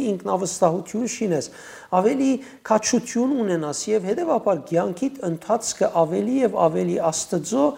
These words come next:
հոսանքին համաձայն պիտի լա, քան առանց հոսանքին մարդկայինի ճնշումին տակ հարաճ եկող բաներեն։ Ուրեմն, սիրելիներ, ը, Երիկովի այս բարեպաշտ մարդիկները եկան և մոտեցան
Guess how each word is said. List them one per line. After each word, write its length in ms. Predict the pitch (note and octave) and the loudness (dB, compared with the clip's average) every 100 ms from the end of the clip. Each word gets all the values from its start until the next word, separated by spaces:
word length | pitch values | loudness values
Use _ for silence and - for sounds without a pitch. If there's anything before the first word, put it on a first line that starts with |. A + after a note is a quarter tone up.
| - - - | -6 -18 -4
հոսանքին 840 | - F3 - F#3 F3+ F3+ C4+ D4 B3+ - - - - | 2 2 4 2 2 0 2 2 2 -4 -18 -20 -8
համաձայն 640 | - F#3 G3 - G#3+ C4 A#3 | -2 0 0 0 0 2 0
պիտի 200 | D#3+ D3 | 0 0
լա, 200 | C3+ C3+ D3+ - - | 2 2 0 -4 -6
քան 260 | - A#3+ | 0 2
առանց 320 | G3 A3+ B3 - | 4 2 0 -2
հոսանքին 640 | G3+ - F#3 F3+ G#3 G3+ | -2 0 0 0 -2 -2
մարդկայինի 640 | E3 F3 F3 G3 F3 F#3 G3+ | 0 0 0 0 0 0 -4
ճնշումին 640 | F3+ E3+ E3 G3+ F#3+ G3+ E3 | 0 -2 0 -2 -2 -2 2
տակ 340 | F3+ E3+ F3 | 2 2 0
հարաճ 360 | D#3+ D#3+ D#3 - | 2 2 2 0
եկող 340 | D3+ D#3 D#3 | 2 2 0
բաներեն։ 480 | - C#3 C#3 E3+ C#3+ - - - - | 0 0 2 2 0 -4 -18 -20 -10
Ուրեմն, 380 | - B3 E4 B3 | 0 2 4 2
սիրելիներ, 560 | - F#3 F#3+ G#3 A#3 A3+ - - _ _ _ _ _ _ _ _ _ _ _ - | 2 2 2 2 0 -2 -12 -20 _ _ _ _ _ _ _ _ _ _ _ 0
ը, 100 | D#3 D3 C#3+ - - - | 2 2 -2 -16 -20 -8
Երիկովի 540 | F3 G#3+ A#3+ B3+ C#4+ E4+ | -2 0 0 0 2 4
այս 220 | C4 B3+ - | 4 2 -4
բարեպաշտ 720 | - F3 F3+ F3+ F#3+ - - | 0 2 4 4 2 0 -4
մարդիկները 720 | D#3 D3 - D3 C#3 C3+ C#3 G#3 B3 - - _ | -2 -4 -6 -10 -6 0 2 2 0 -10 -20 _
եկան 480 | D3+ D3+ D3+ G#3+ A#3+ A#3 - - - | 0 0 2 2 2 -2 -10 -18 -8
և 400 | E3 E3+ E3+ E3 | 0 2 4 2
մոտեցան 720 | D#3 D#3+ D#3+ D#3+ F#3+ F#3 F3+ | 2 2 2 2 2 2 2